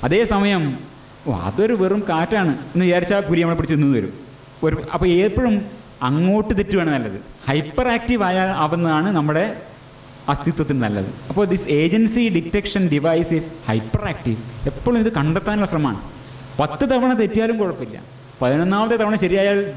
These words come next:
ജീവനാണ് രക്ഷപ്പെടുന്നത്. അതുകൊണ്ടാണ് തെറ്റാൻ, ധാരാളം തെറ്റാൻ സാധ്യതയുള്ള ഒരു ഏജൻസി ഡിറ്റക്ഷൻ ഡിവൈസാണ് നമ്മുടെ തലച്ചോറിൽ പേര് നിർദ്ധാരണം,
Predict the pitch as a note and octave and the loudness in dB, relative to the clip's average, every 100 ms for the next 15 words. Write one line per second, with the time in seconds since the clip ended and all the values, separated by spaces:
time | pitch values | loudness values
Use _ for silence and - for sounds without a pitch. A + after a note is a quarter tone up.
0 | A#2+ C3+ D#3+ F#3 F#3 F3+ D#3+ D#3+ C#3+ B2+ | -2 2 2 2 2 2 0 0 0 0
1 | A2 G2+ - - - - - - - - | -2 -6 -14 -20 -20 -18 -18 -18 -8 0
2 | E3+ B3 B3 A#3 F#3 F3+ A#3 C4 A#3 - | 2 4 2 2 0 -2 -2 0 -2 -6
3 | - F#3+ F3+ F#3 C#3 C#3+ E3 G#3+ A#3 B3+ | -10 -10 -4 -2 0 0 2 2 2 0
4 | G#3+ E3 E3+ G#3+ A3 D#3+ D3+ D#3 G3 G3 | 0 -2 0 0 0 0 0 2 2 2
5 | F3 E3 D3 D3 E3+ E3+ F3 C#3+ D3 C#3+ | 2 2 2 2 2 0 0 0 -2 -2
6 | D3+ B2 B2+ C3+ B2+ B2 C3 B2+ A2+ C3+ | 0 2 2 0 0 2 0 0 -2 -2
7 | C3 D3+ A3+ - - - C3 C3+ D3 C#3 | 0 0 -2 -4 -12 -4 0 2 2 2
8 | D3 C#3+ E3+ | 0 0 -2